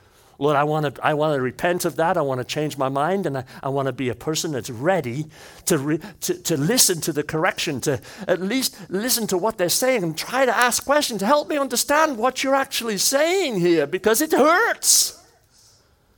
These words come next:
And it says, "Whoever heeds rebuke is honored." If you heed, heed a rebuke, in other words, you listen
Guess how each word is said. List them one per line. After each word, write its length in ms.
And 120
it 120
says, 320
"Whoever 400
heeds 400
rebuke 500
is 100
honored." 480
If 160
you 120
heed, 340
heed 340
a 60
rebuke, 480
in 80
other 120
words, 200
you 80
listen 320